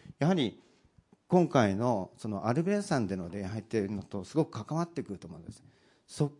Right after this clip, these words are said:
から使わされて、ガリラヤ湖で礼拝するとともに、アルベール山に行って、それでアルベール山で礼拝して、で、そっから主が、その、かつて弟子たちを使わせてくださったように、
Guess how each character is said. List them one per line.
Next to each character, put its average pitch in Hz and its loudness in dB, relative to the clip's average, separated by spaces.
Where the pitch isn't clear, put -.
か 202 4
ら 196 4
使 - -2
わ 120 0
さ 117 -2
れ 101 -2
て、 85 -6
ガ 120 -2
リ 175 0
ラ 196 2
ヤ 196 0
湖 185 0
で 147 2
礼 117 2
拝 107 -2
す 110 -6
る 107 -2
と 110 -4
と 104 -8
も 101 -4
に、 120 0
ア 127 2
ル 175 4
ベ 208 2
ー - 2
ル 202 -4
山 170 0
に 117 2
行 101 -2
っ - -16
て、 135 -2
そ 160 -6
れ 156 4
で 147 4
ア 135 6
ル 170 0
ベ 196 0
ー 208 2
ル 220 -4
山 170 0
で 147 2
礼 127 4
拝 135 2
し - -10
て、 170 2
で、 143 2
そ 165 0
っ 165 -6
か 208 2
ら 170 4
主 202 0
が、 127 4
そ - -2
の、 104 4
か 135 -2
つ - -8
て - -2
弟 127 4
子 - -12
た 127 2
ち 110 -6
を 92 -2
使 - -6
わ 127 -2
せ - -8
て 139 -2
く 139 -2
だ 131 0
さ 139 -6
っ 135 -4
た - -6
よ 85 -6
う 110 -12
に、 120 -4